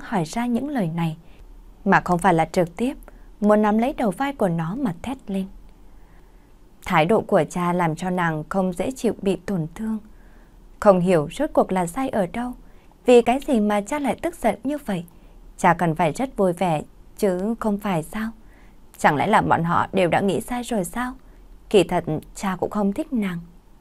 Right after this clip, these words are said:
Nghĩ đến chính mình yêu một người, nhưng người đó lại không hề nghĩ như vậy, làm trong lòng của nàng đau xót. Con đã trưởng thành,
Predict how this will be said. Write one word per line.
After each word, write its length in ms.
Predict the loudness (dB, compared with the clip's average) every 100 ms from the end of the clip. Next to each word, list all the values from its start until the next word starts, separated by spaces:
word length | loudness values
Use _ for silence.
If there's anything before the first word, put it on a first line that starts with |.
| -20 -20 -20 -20 -20 -12 -2
Nghĩ 360 | 2 4 4
đến 380 | 4 2 2 -2 2
chính 320 | 2 4 2
mình 300 | 0 0 -6 -8 0
yêu 280 | 2 2
một 280 | 2 0 -2
người, 280 | -2 -2 -2 -8 -20 -20 -20 -6 2
nhưng 300 | 4 6 6
người 120 | 4
đó 180 | 2 -2
lại 160 | -4
không 180 | -4 -6
hề 240 | -4 -4 -2
nghĩ 180 | -2
như 180 | -4 -6 -6
vậy, 200 | -6 -6 -12 -20 -20 -4
làm 280 | 0 2 0
trong 200 | -4 -4
lòng 280 | -2 -2 -2
của 120 | -2
nàng 320 | -2 -2 -4
đau 200 | -4 -6
xót. 280 | -6 -8 -10 -12 -20 -20 -20 -20 -20 -20 -20 -20 -20 -20 -20 -20 -20 -20 -20 -20 -18 4
Con 160 | 6
đã 100 | 6
trưởng 280 | 2 0 0
thành, 280 | -2 -2